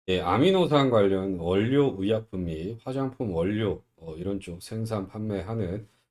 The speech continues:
예, 사업을 영위하고 있는 업체라고 봐주시면 좋을 것 같습니다. 시장에서는 화장품 관련주, 또 비만 치료 관련주로 해서 등락을 좀 이어갔던 종목 중에 하나고요. 어, 먼저 실적을 좀 한번 살펴보도록 하겠습니다.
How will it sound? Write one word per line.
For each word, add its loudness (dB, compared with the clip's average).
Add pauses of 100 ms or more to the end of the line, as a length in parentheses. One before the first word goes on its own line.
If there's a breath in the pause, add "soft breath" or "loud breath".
(120)
예, -8
사업을 2
영위하고 2
있는 0
업체라고 -4
봐주시면 -6
좋을 -10
것 -4
같습니다. -10 (520)
시장에서는 2
화장품 -2
관련주, -4 (120)
또 -4 (200 soft breath)
비만 2
치료 0
관련주로 -2
해서 -2
등락을 -6
좀 -6
이어갔던 -2
종목 -10
중에 -14
하나고요. -8 (560)
어, -6
먼저 4
실적을 0
좀 2
한번 0
살펴보도록 -8
하겠습니다. -8